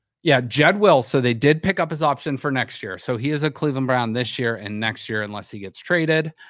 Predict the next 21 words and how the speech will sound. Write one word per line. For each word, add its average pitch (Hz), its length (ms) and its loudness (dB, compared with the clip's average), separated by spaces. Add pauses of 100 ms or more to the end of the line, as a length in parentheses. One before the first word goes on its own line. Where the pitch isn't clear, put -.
(120)
Um, 110 480 -2
so 127 320 -2
I 120 160 -2
think, - 800 -2 (380)
you 139 100 -12
know, 123 240 -6
they, 127 260 -10 (100)
you 143 220 -2
always 156 260 2
see 143 120 -2
those 117 200 0
clips - 360 -4
on 104 180 -6
Twitter 120 580 -2
or 98 60 -10
Facebook 120 420 -10
or 113 80 -10
whatever, 110 400 -8
and 104 140 -12 (240)
he - 160 -20
doesn't 143 400 -6